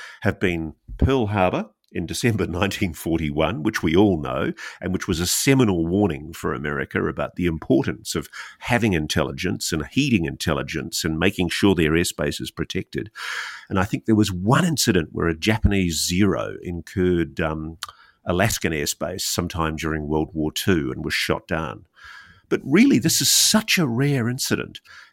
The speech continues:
and the level of inquisitiveness by the media has just been ridiculous.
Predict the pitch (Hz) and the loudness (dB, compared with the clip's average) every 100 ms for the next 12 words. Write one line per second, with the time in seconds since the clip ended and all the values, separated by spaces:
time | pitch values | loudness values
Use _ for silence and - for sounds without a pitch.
0 | - 117 104 113 107 104 135 180 165 117 | 0 0 2 2 2 4 4 4 4 2
1 | 104 92 - 180 196 117 76 65 - - | 0 -2 0 2 2 -2 -4 -8 -10 -6
2 | 90 85 82 87 104 87 57 87 90 92 | -4 -2 -2 -2 -2 -2 -6 -6 -4 -4
3 | - 90 - 85 82 87 104 156 - 320 | -4 -8 -4 -4 -2 0 0 0 2 2
4 | - - | 2 -2